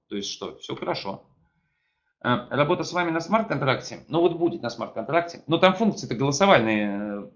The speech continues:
в смарт-контракт за-, закладываются. Вот. Офисы будут открываться официально, как представительство? Да, будет очень много. Сказал вам только те, которые открыты. Это, э, Сан-Франциско, Лондон и Москва.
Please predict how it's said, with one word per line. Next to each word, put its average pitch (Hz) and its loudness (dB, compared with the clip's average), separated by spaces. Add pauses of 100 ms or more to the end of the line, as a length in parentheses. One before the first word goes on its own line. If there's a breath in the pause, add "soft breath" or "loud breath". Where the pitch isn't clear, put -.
(100)
в 98 -18
смарт-контракт 120 -4
за-, 104 -8
закладываются. 95 -6 (420)
Вот. 117 -4 (1400)
Офисы 185 4
будут 214 -2
открываться 143 2
официально, 104 2
как - -12
представительство? 131 -4
Да, 151 8
будет 143 0
очень 160 -2
много. 147 0
Сказал 147 -4
вам 139 2
только 143 -4
те, 143 -2
которые 139 0
открыты. 185 -2
Это, 117 -2
э, 117 0
Сан-Франциско, 127 -2
Лондон 120 0
и 113 -4
Москва. 110 -2